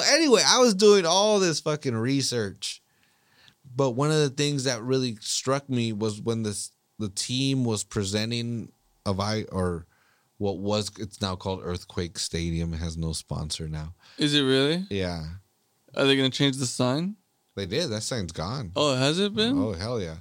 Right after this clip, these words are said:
Speaker 2: Dude, I haven't been
Speaker 1: Yeah.
Speaker 2: there. Man, I haven't been to San Jose in a minute.
Speaker 1: <laughs> Dude, right?
Speaker 2: <laughs> Yeah, dude.
Speaker 1: Yeah, I,
Speaker 2: Holy
Speaker 1: I
Speaker 2: shit.
Speaker 1: thi-, I thought about that. I was like, "Wait, I feel like, why haven't I gone?" Oh, okay.
Speaker 2: Yeah.
Speaker 1: But, um, yeah,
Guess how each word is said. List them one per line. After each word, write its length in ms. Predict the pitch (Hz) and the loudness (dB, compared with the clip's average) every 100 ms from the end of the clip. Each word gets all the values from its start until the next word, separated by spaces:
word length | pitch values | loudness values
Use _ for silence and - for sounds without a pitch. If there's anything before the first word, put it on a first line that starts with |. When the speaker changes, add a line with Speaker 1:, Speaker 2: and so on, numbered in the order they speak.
| - - | -14 -8
Speaker 2:
Dude, 200 | - 143 | -2 0
I 60 | 131 | 2
haven't 240 | 147 123 | 2 2
been 180 | 131 131 | 2 4
Speaker 1:
Yeah. 60 | |
Speaker 2:
there. 120 | 127 127 | 2 0
Man, 340 | 131 156 160 | 0 2 2
I 60 | 165 | 2
haven't 180 | 175 | 0
been 140 | 156 143 | 0 0
to 80 | 131 | 0
San 200 | 139 135 | -2 -2
Jose 180 | 135 | -2
in 80 | 135 | -2
a 60 | 123 | -4
minute. 500 | 117 120 127 123 - _ - - | -4 -2 -2 -4 -8 _ -20 -20
Speaker 1:
<laughs> 100 | - | -8
Dude, 640 | 110 117 247 226 302 302 285 | 2 6 8 8 8 6 6
right? 420 | 214 233 302 339 | 8 8 10 8
Speaker 2:
<laughs> 40 | 156 | 8
Yeah, 260 | 160 175 139 | 6 6 4
dude. 100 | 123 202 | 6 8
Speaker 1:
Yeah, 260 | 240 262 - | 8 4 2
I, 140 | 180 | 2
Speaker 2:
Holy 280 | 170 165 131 | 2 0 0
Speaker 1:
I 140 | 131 165 | 4 4
Speaker 2:
shit. 140 | 165 | 6
Speaker 1:
thi-, 140 | 160 190 | 6 4
I 140 | 165 165 | 4 0
thought 220 | 156 196 | 2 2
about 220 | 220 185 | 4 0
that. 140 | 160 160 | 0 0
I 20 | |
was 80 | 156 | 0
like, 140 | 147 | -2
"Wait, 220 | 135 180 165 | 0 -2 -2
I 80 | |
feel 260 | 143 185 196 | -4 0 0
like, 180 | 190 139 | 0 0
why 120 | 147 | -2
haven't 260 | 185 190 180 | -2 -2 -2
I 120 | 156 | -2
gone?" 180 | 147 120 | -2 0
Oh, 920 | 101 107 107 104 101 98 92 90 87 | 2 2 2 0 -2 -4 -4 -4 -8
okay. 280 | 82 87 78 87 - - | -10 -12 -12 -12 -18 -14
Speaker 2:
Yeah. 220 | - - - 147 _ | -10 -8 -10 -14 _
Speaker 1:
But, 260 | 143 123 - _ - | -4 -4 -6 _ -8
um, 540 | 123 123 117 101 95 - - - | -4 0 0 0 -2 -6 -20 -10
yeah, 440 | - 170 175 113 | 0 2 2 0